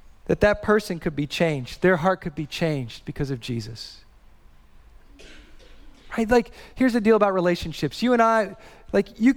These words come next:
we, we could take offense to a lot of different things in life. I remember one f-, friend of mine, he, he looked at me, and, uh, he, he said, uh, you know, I was telling him, like, my struggle,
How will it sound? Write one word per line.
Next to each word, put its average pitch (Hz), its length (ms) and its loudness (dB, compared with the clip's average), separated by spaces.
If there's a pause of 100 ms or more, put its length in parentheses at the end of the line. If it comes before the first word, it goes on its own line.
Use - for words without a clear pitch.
we, 240 200 2
we 247 120 4
could 233 160 0
take 226 160 2
offense 208 580 0
to 185 500 0
a 180 80 4
lot 175 260 4
of 156 100 -6
different 147 320 -10
things 139 240 -6
in 135 80 -6
life. 127 480 -8 (1200)
I 220 80 4
remember 226 260 4
one 202 180 2
f-, - 180 -16 (100)
friend 196 320 2
of 175 120 -2
mine, 190 440 2 (200)
he, 185 240 -2
he 190 100 2
looked 190 260 4
at 190 80 2
me, 185 260 -2 (920)
and, 170 220 2
uh, 156 300 2 (680)
he, 165 100 2
he 170 180 -2
said, 165 340 4
uh, 156 320 0 (760)
you 214 100 2
know, 214 60 6
I 196 60 4
was 190 120 0
telling 202 280 2
him, 196 40 -2
like, 175 200 2
my 165 100 2
struggle, 143 560 -2